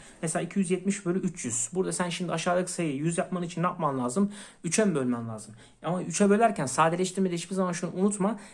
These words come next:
Aşağıda böldüğün sayı yukarıdaki de o sayıya bölünüyor mu? Onu kontrol etmen lazım. Mesela aşağıdaki sayı üç yüzü yüz yapmam için üçe bölmem lazım.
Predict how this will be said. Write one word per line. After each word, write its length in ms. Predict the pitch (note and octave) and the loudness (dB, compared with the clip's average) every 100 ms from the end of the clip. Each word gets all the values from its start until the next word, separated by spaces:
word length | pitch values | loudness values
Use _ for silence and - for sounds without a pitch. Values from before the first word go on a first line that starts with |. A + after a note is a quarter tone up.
| - | -6
Aşağıda 460 | D3+ - F3+ G3+ G3 | -2 4 4 6 6
böldüğün 280 | F#3 F#3+ | 6 4
sayı 220 | G#3+ G3+ D#3 | 2 2 2
yukarıdaki 560 | E3 F3+ F#3+ G3+ G3+ | 2 4 6 6 4
de 240 | E3+ B2+ - | 2 2 0
o 100 | F3+ | -2
sayıya 380 | - E3+ E3+ D#3 | 2 2 2 2
bölünüyor 300 | D3+ D#3+ C#3 | 0 0 0
mu? 100 | C#3 | -2
Onu 100 | E3+ | -2
kontrol 280 | E3+ E3 | -2 -2
etmen 280 | D#3+ D3 B2+ | -2 -2 -2
lazım. 240 | A#2 G#2+ B2+ | -2 -4 -4
Mesela 260 | D#3+ E3+ | -2 0
aşağıdaki 380 | D#3+ F#3+ G3+ G3+ | 0 2 2 0
sayı 180 | - D3+ | -2 -2
üç 200 | E3+ - | -2 -4
yüzü 180 | D3 G3+ | 0 6
yüz 220 | G3 F#3+ | 6 8
yapmam 260 | F#3 - E3+ | 6 2 -2
için 200 | D#3+ G3+ | 0 0
üçe 260 | E3+ F3+ | 2 2
bölmem 320 | D3 B2+ A#2+ | 2 0 -2
lazım. 280 | A#2 A#2 F#3 | -4 -4 -6